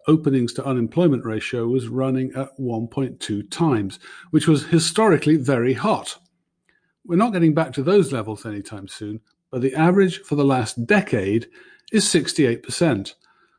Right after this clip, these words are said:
and returning to that long-term rate does seem a realistic ambition over the coming months. Looking at July's details,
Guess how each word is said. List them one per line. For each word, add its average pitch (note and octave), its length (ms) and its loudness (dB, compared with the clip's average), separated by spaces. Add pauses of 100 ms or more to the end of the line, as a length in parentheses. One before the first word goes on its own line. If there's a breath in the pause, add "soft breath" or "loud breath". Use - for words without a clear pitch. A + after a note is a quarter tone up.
(160)
and D3 200 4
returning F#3 480 2
to D3 80 -14
that C#3+ 260 -10
long-term D3 760 -4
rate C3 520 -6 (500)
does F3 380 0
seem B2+ 360 -4
a C3+ 60 -4
realistic C3 540 0
ambition A2+ 640 -8 (360)
over B2 180 -4
the B2 100 -4
coming A2 360 -6
months. A#2+ 540 -6 (1500 soft breath)
Looking G#3+ 260 2
at F#3+ 120 0
July's C#3 460 4
details, G#2 640 -8